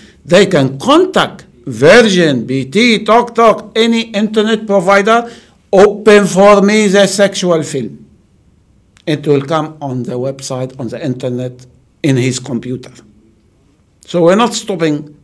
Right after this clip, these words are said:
everything. We are worried about the children. So finally, for this subject,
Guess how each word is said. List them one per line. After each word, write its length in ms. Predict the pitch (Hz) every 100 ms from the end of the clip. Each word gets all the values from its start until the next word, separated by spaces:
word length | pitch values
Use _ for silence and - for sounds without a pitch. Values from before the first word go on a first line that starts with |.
| -
everything. 340 | 143 165 -
We 80 | 139
are 140 | 127
worried 320 | 127 139 160 135
about 240 | 127 127
the 100 | 123
children. 340 | 123 98 76 - _ _ - - - _ _
So 360 | - - 165 175
finally, 680 | 175 247 302 277 196 185 208
for 220 | 170 151
this 340 | 139 254 -
subject, 560 | - 170 160 214 233